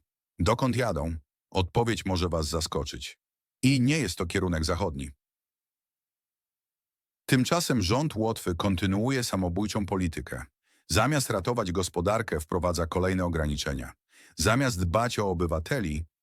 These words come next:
realizuje obce interesy. Ale kto na tym naprawdę korzysta? Oficjalne statystyki próbują maskować prawdę. Jednak wystarczy przejść się ulicami Rygi, by zobaczyć prawdziwy obraz sytuacji.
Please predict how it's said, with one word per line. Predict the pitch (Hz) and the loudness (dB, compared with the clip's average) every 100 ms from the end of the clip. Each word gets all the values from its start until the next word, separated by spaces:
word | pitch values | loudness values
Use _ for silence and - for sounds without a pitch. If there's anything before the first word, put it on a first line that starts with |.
| _ | _
realizuje | 92 110 117 110 92 104 95 | 2 2 4 2 2 2 0
obce | 90 - 90 | -2 -2 -2
interesy. | 82 78 65 - - - _ _ - | 0 -2 -4 -6 -10 -18 _ _ -2
Ale | 110 123 120 | 2 4 2
kto | - 180 | 0 2
na | 196 | 2
tym | 160 135 | 2 0
naprawdę | 110 123 113 113 | 0 0 0 -2
korzysta? | 107 98 113 120 123 - _ _ _ _ | 0 -2 -2 -2 -4 -8 _ _ _ _
Oficjalne | 92 95 80 127 139 160 | 2 2 2 2 2 2
statystyki | 143 120 107 95 - 104 92 | 0 -2 -2 -4 -4 -2 -4
próbują | 80 87 92 95 | -2 0 2 2
maskować | 82 78 - 80 71 - | 0 -2 -2 -2 -2 -2
prawdę. | 80 67 64 62 _ _ _ _ | -2 -2 -6 -12 _ _ _ _
Jednak | 101 101 101 87 | 0 2 2 0
wystarczy | 90 110 98 - | 0 0 0 -2
przejść | 82 - 107 104 | -4 0 0 0
się | - 98 | -2 0
ulicami | 90 78 87 82 78 | 0 0 0 0 2
Rygi, | 80 69 67 65 _ _ _ - | 0 0 -4 -8 _ _ _ 0
by | 92 | 2
zobaczyć | 90 92 92 85 | 4 0 -2 -6
prawdziwy | - 80 76 90 87 85 | -2 -2 0 0 0 0
obraz | 80 78 - | -2 -2 -4
sytuacji. | 80 76 69 67 - 62 | -4 -4 -4 -6 -8 -10